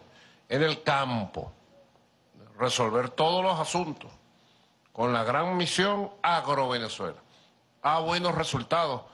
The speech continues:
desde el relanzamiento, la redefinición, la actualización de la gran misión Agrovenezuela y sus nueve vértices.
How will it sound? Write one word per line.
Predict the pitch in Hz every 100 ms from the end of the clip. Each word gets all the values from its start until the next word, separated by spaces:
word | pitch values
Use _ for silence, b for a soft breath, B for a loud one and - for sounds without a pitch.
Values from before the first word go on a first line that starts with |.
| B B B _ _ -
desde | 123 131 117 135 143 147 - - -
el | 127 127 117
relanzamiento, | 123 131 127 120 123 110 120 160 170 - 147
la | 131
redefinición, | 123 123 120 - 120 110 - 156 160 160 - - _ b b b _
la | 131 147 135
actualización | - - 143 131 131 - 123 - 156 175 180 175 B B B -
de | 135
la | 139
gran | 135 160 180
misión | 185 - 180 196 190 - -
Agrovenezuela | 175 160 156 151 147 - 202 208 202 190 - - _
y | - 180
sus | - 160
nueve | 160 202 220 208
vértices. | 165 156 135 113 98 98